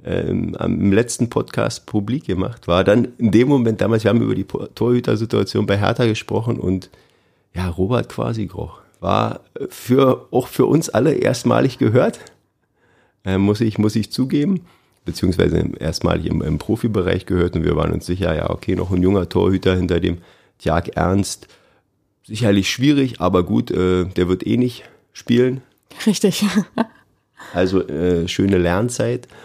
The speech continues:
Speaker 1: Ähm, ja, und so schnell ging's dann. Sechs Tage
Speaker 2: Schnell ging's.
Speaker 1: später stand er im Tor und gibt sein Profidebüt im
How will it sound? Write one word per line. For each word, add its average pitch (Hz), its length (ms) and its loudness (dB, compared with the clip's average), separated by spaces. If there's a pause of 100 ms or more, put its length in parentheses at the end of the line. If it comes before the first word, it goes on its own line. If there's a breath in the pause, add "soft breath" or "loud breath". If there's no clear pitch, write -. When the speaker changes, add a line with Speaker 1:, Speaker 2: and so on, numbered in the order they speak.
(600 loud breath)
Speaker 1:
Ähm, 82 320 -6
ja, 135 120 -2
und - 180 -8
so 98 100 -4
schnell 107 220 -2
ging's 120 240 -4
dann. 90 240 -8 (160)
Sechs - 220 -8
Tage 101 220 2
Speaker 2:
Schnell 233 140 0
ging's. - 120 2
Speaker 1:
später 127 180 4
stand 110 280 0
er 113 180 0
im 117 360 -2
Tor 110 240 0
und 110 220 0
gibt 110 180 -6
sein 110 220 2
Profidebüt 87 680 -2
im 92 360 -4